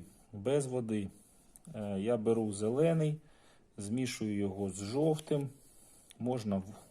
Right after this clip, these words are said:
о, в охри додати, і ще раз зелений, щоб такий був колір.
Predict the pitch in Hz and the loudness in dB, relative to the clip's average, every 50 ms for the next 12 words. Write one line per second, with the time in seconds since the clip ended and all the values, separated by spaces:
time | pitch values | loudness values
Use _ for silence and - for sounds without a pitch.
0 | - - - - - 98 98 98 95 95 95 104 127 147 165 165 160 - 151 151 | -18 -16 -10 -6 -4 -2 0 0 0 0 0 2 6 8 8 8 8 6 4 4
1 | 143 143 143 135 131 139 139 135 131 - 127 120 - - - - - - _ - | 6 6 4 6 6 8 8 8 6 4 0 -6 -6 -8 -16 -20 -20 -20 _ -18
2 | - - - _ - - - - - 139 151 147 139 123 120 127 127 123 127 131 | -18 -18 -16 _ -14 -14 -12 -8 -4 -2 -2 0 -2 -2 -2 -2 -2 0 0 0
3 | 127 123 120 113 - - 104 - - - 101 - 117 110 104 107 101 - - - | 0 0 0 -2 -4 -6 -10 -10 -10 -12 -8 -6 -6 -6 -4 -6 -8 -12 -8 -6
4 | 113 107 98 | -4 -4 -4